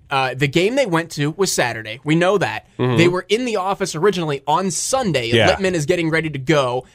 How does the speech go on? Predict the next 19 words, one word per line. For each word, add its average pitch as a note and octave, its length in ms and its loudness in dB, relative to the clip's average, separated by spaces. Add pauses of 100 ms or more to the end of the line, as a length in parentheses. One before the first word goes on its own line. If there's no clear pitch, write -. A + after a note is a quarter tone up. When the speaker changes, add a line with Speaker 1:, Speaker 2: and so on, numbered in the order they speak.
(140)
Speaker 1:
And D#3+ 320 0
he, G#3 340 -4
we G3+ 140 -4
don't D4 180 0
know B3 140 2
how G#3 340 0
long G#3+ 300 -2
he's G3 220 -4
in D#3 140 -2
Houston F3 420 -4
for, F3+ 400 -2 (160)
but A2+ 160 6
he G2+ 60 6
Speaker 2:
Right. B3 100 0
Speaker 1:
says A#3+ 260 2
a C4+ 60 -4
couple D#4+ 280 0
of A#3 60 0
days. B2+ 300 -4